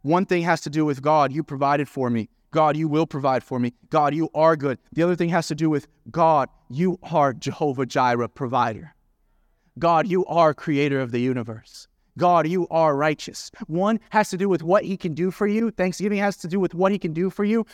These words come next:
Praise has to do with who he is to you. And so the prescription is tell God of the wonderful things that he does. Tell him how wonderful of what he can do for you,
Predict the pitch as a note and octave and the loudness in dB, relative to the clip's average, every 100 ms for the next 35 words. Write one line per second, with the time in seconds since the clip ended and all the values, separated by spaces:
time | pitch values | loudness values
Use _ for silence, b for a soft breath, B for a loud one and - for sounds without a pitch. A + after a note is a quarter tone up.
0 | B - G#3+ A3 A3 G3+ - F3+ G#3 G3 | B -2 2 2 2 -2 -2 -2 0 0
1 | - G#3 G3+ F3 F#3 D3+ E3+ D#3+ - D3 | 0 0 0 0 -2 0 0 -2 -6 -4
2 | B2 F2+ - _ _ _ _ _ _ _ | -4 -4 -14 _ _ _ _ _ _ _
3 | - - _ _ _ _ _ _ - A3 | -20 -20 _ _ _ _ _ _ -6 0
4 | B3 G3+ - A3 - A3+ - D#4 D#4+ - | 2 0 0 -2 -2 -4 -2 -2 -2 -2
5 | A#3+ A3 F#3+ - _ - B3+ D#4 D#4 A#3 | -2 -2 -4 -10 _ -4 2 4 2 2
6 | C4+ C4+ C4+ B3 G#3+ A#3 C#4 D#4+ D4+ D#4 | 4 4 2 -2 0 0 2 0 -2 -2
7 | B3+ B3+ A#3+ - - E3+ A#3+ D#4 G#3 C4+ | -2 -2 -2 -10 -18 -2 4 4 2 -2
8 | D4 A3+ D#4 A#3+ G#3+ A3 - _ - C#4+ | 0 2 4 4 2 -2 -12 _ -2 2
9 | D4+ D#4 B3 A#3+ C#4+ C#4+ D4+ D4 D4+ C4+ | 4 2 2 2 2 2 0 -2 0 0
10 | G#3+ D4 A#3+ C4 C4 G3 D4+ B4 - C4+ | 2 0 0 -2 -4 0 0 0 -2 -4
11 | A#3 C4 C#4 | -2 -4 -4